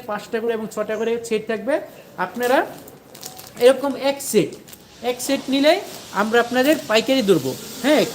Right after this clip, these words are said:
শুধুমাত্র এটা আমরা দিতেছি আপনাদের অফার, একটা হিসেবে অফার দিব। অনেকে বলে, "ভাই, আমরা যদি দুই তিন সেট, হ্যাঁ,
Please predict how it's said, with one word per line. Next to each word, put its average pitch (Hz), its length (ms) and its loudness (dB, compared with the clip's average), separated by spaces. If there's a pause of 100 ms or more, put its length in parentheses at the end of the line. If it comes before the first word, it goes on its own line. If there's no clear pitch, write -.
(120)
শুধুমাত্র 262 580 2
এটা 254 400 2
আমরা 226 220 0
দিতেছি 240 400 -4
আপনাদের 254 400 0 (400)
অফার, 196 420 0
একটা 285 380 0 (280)
হিসেবে 247 360 2
অফার 214 420 -2
দিব। 196 100 -4
অনেকে 247 320 0
বলে, 220 200 0
"ভাই, 180 300 2
আমরা 190 220 0
যদি 202 240 -4
দুই 185 240 -4
তিন 220 240 -6
সেট, 226 140 -2 (440)
হ্যাঁ, 247 240 0